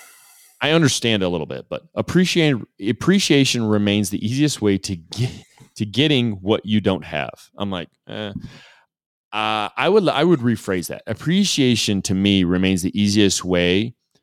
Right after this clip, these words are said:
to just be a, a good influencer in other people's lives or to inspire others. Just show them appreciation. And that is prob-, that's the gateway to getting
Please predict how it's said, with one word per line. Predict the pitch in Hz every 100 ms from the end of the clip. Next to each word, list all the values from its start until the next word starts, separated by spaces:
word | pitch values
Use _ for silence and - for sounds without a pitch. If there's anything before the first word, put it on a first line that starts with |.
| _ _ _ _
to | 117
just | 107 110 107
be | 110 104 98 95 -
a, | 80 82 -
a | 98
good | 85 110 104
influencer | 92 - 98 90 87 - 76 -
in | 80
other | 80 76
people's | 80 - 71
lives | 62 50 -
or | - 92 - -
to | 98
inspire | 87 - 82 76 60
others. | 64 - - - _
Just | 123 -
show | - 135
them | 143
appreciation. | 165 - 143 127 98 110 - - -
And | 98 98 87
that | 110 135
is | 147
prob-, | - - - 127 120
that's | 127 139
the | 92 90 -
gateway | 101 117 120 135 156 185 - _ _ _ _ _ - -
to | - 110 101 95 - 98
getting | 120 117 107